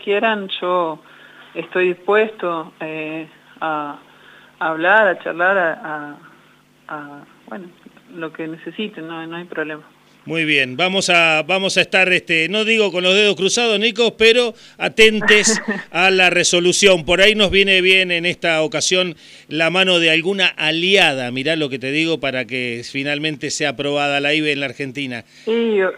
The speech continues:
Speaker 1: y ojalá, esa aliada me parece que ha ayudado en otra, en otras, en otras luchas, que nos ha ayudado mucho a la,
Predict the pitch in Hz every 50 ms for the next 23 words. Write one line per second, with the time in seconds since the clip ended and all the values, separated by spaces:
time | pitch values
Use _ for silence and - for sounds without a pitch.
0 | 196 190 190 196 - - 190 196 220 220 214 214 233 - 269 220 226 240 240 247
1 | 247 233 226 220 202 202 208 214 214 247 214 202 202 214 214 - - 208 220 226
2 | 220 214 208 214 220 220 226 208 190 185 180 196 208 226 220 220 214 202 190 185
3 | 170 170 170 170 - - - - 202 - 190 180 202 208 202 208 208 233 208 220
4 | 240 247 - 254 233 240 247 247 - - - - - - - - - - - _
5 | - 190 190 196 208 220 220 214 - 214 202 214 214 214 208 214 220 220 - 226
6 | 208 202 196 190 180 175 - - 202 - - 175 - 165 170 165 165 165 170 -
7 | -